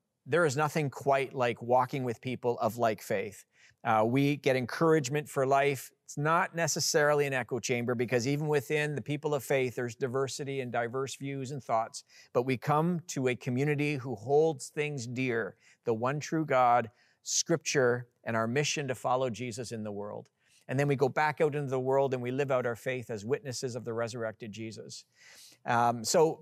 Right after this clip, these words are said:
belonging to a circle is really important. I want to give you three take-home principles really quickly that'll help you, and then apply it real fast before we celebrate communion. Three take-home principles.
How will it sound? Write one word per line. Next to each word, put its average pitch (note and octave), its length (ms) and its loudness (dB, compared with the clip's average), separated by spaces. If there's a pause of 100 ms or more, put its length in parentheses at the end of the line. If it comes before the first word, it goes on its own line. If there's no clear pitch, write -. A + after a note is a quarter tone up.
belonging E3 560 4
to D#3 300 2
a C3 160 2
circle B2 560 2
is A2 260 -6
really A#2 360 -4
important. G#2+ 480 -6 (140)
I D#3+ 120 2
want A3+ 100 0
to G3 60 0
give D3+ 160 0
you C3+ 60 -2
three D3 220 -2
take-home B2+ 420 -4
principles A#2 500 -4
really B2+ 240 -4
quickly A2 360 -6
that'll G#2+ 180 -2
help G2+ 280 -4
you, A2 240 -8
and A2+ 120 -6
then A#2+ 80 -4
apply A#2 340 -4
it A#2+ 160 -4
real F3 200 -4
fast G#2+ 360 -6
before A2 240 -8
we G#2+ 80 -8
celebrate G2+ 460 -8
communion. G#2 400 -12 (840)
Three D#3+ 160 2
take-home C#3 360 2
principles. G#2+ 580 -6